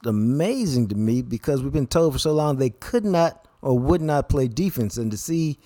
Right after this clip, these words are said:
Jason Kidd's imprint on it, and to see him take what was the best offense in the N B A, the best three-point shooting offense in terms of attempts and, and percentages and makes,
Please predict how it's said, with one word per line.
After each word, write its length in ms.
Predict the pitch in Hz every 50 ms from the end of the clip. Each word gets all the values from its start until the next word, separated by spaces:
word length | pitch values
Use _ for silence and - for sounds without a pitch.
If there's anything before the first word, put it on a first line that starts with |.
| _ - - _ _ _ - -
Jason 360 | - - 175 180 - - 160
Kidd's 280 | - - 165 147 - -
imprint 500 | - 170 170 160 - - 143 127 120 117
on 200 | 117 120 117 117
it, 120 | 120 - -
and 160 | 127 123 117
to 60 | 104
see 260 | - - - 170 175 151
him 240 | 151 160 147 123 - _
take 460 | - - 165 147 139 131 - - - _ _ _ _ _ _ _ _ _ -
what 180 | 127 139 120 143
was 240 | 151 139 135 107
the 120 | 104 117 98
best 460 | 92 92 - - 147 156 147 - -
offense 420 | 151 151 147 139 - 143 131 - 139
in 80 | 131
the 160 | 127 127 131 131
N 80 | 123
B 180 | 113 120 123 123
A, 360 | 120 120 120 120 117 117 117
the 140 | 107 95 101
best 340 | 87 - 135 139 123 - -
three-point 460 | - 139 135 120 - - 131 127 110
shooting 340 | - - 131 123 120 113 113
offense 400 | 117 120 113 - 123 117 107 95
in 80 | 104 95
terms 280 | - 117 113 107 98
of 60 | 104 95
attempts 360 | 90 - - 123 113 101 -
and, 180 | 107 101 98 - _ - - - _ -
and 400 | - 120 113 107 101 101 101 98 -
percentages 580 | - 104 - 113 123 113 110 101 104 101 92
and 100 | 92 92
makes, 400 | 98 107 104 98 - - - -